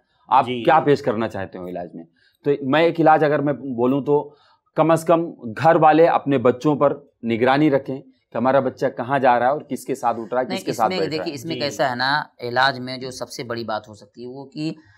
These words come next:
Speaker 3: हर इंसान जिस सतह पर जिम्मेदार है वो अपनी ज़िम्मेदारी को अदा करे। इसमें कैसा है, हुकूमत पूरे देश की ज़िम्मेदार है, वो भी अपना रोल अदा करे, माँ बाप ज़िम्मेदार हैं, वो भी देखें,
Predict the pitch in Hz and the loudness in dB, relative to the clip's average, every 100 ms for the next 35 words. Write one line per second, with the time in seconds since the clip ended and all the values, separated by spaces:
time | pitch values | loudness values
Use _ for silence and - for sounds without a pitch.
0 | _ - 139 147 143 131 143 147 156 156 | _ -2 0 0 -2 0 4 4 2 -4
1 | 123 110 156 - 123 151 117 127 117 120 | -10 -6 -6 -4 -4 -4 -2 -4 -4 -4
2 | 117 117 117 127 127 123 113 113 101 101 | -2 -2 -2 -4 -8 -10 -8 -8 -6 -8
3 | 98 98 95 98 98 - 131 127 127 131 | -10 -10 -10 -12 -12 -10 -8 -6 -2 0
4 | 131 - - _ - 104 131 135 151 156 | 0 -2 -16 _ -8 -4 0 2 2 0
5 | - - 123 113 123 120 131 123 123 120 | -8 -6 -2 0 -2 -2 -4 -2 0 2
6 | 120 117 120 - 107 113 127 123 123 117 | 2 0 -4 -8 -6 -2 -2 -2 -2 -2
7 | 117 113 107 113 107 107 _ _ - 117 | -2 -2 -2 -4 -6 -10 _ _ -6 0
8 | 113 131 127 127 131 127 127 123 123 - | 4 4 2 0 2 4 2 2 -6 -14
9 | - 113 123 127 120 123 117 | -8 -4 0 2 0 -2 -6